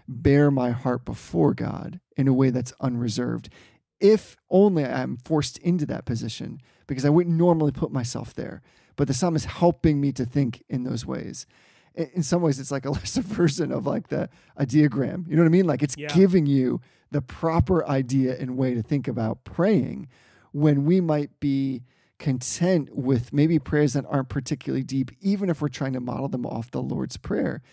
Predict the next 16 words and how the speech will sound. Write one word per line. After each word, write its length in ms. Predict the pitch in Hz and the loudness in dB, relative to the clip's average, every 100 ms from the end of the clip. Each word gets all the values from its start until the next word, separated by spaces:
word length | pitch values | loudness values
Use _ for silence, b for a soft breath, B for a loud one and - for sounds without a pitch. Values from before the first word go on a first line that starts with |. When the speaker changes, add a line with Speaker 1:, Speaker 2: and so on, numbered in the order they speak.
| B B | B B
Speaker 1:
Like, 100 | 190 | 0
the 80 | 190 | 2
Lord's 200 | 233 294 | 4 2
Prayer 120 | - | 2
is 60 | 240 | 2
like 80 | 202 | 2
the 60 | 196 | 0
introduction. 340 | 160 202 151 | 0 -2 -2
It 40 | |
starts 360 | 127 - 202 - | -4 -2 -2 0
us 120 | 156 | -2
off, 160 | 185 139 | -2 -4
but 80 | 135 | -4
the 60 | |
Psalms 500 | 135 180 180 160 120 b b b b b 185 | -4 -4 -2 -4 -6 b b b b b 2
enflesh 1120 | 165 - - 160 160 185 120 110 - - | 2 0 -4 -2 2 2 0 -6 -8 -12